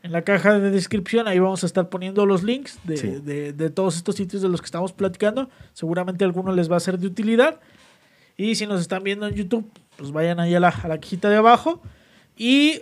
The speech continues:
Speaker 1: si quieren, eh, si tienen preguntas, pues pueden ver estas transmisiones los miércoles a las diez de la noche. Y ahí pueden en vivo poner sus preguntas y las podemos platicar en el momento.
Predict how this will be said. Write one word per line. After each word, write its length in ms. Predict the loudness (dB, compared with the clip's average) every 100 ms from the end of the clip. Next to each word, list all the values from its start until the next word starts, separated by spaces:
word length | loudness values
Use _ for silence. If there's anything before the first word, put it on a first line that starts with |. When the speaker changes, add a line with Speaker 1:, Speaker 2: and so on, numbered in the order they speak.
| -6
Speaker 1:
si 220 | -4 0
quieren, 460 | 4 4 4 -6 -16 -12 -4
eh, 720 | 0 2 2 4 4 2 -2 -6
si 120 | -2
tienen 260 | 2 2 4
preguntas, 420 | 2 2 -2 -6
pues 140 | -6 -2
pueden 280 | 0 2
ver 140 | 2 0
estas 200 | -2 -4
transmisiones 560 | -6 -6 0 0 2
los 140 | 0 0
miércoles 480 | -4 0 0 0 -2
a 40 |
las 300 | -6 -8 -14 _
diez 300 | -6 0 2
de 80 | 4
la 120 | 2
noche. 400 | 2 -2 -4 -10 _ _ _ _ _ _ _ _ _ _ _ _ _ _ _ -6
Y 140 | 2
ahí 120 | 2
pueden 420 | 2 0 -4 -6 -14 _ _ -14
en 160 | -8 0
vivo 380 | 2 4 2
poner 280 | 0 -6 -6
sus 180 | -6 -4
preguntas 600 | 0 0 0 0 -2 -2
y 40 | -8
las 160 | -8
podemos 320 | -8 -12 -12
platicar 420 | -10 -12 -12 -14 -14
en 60 |
el 60 | -20
momento. 460 | -20 -20 -18 -20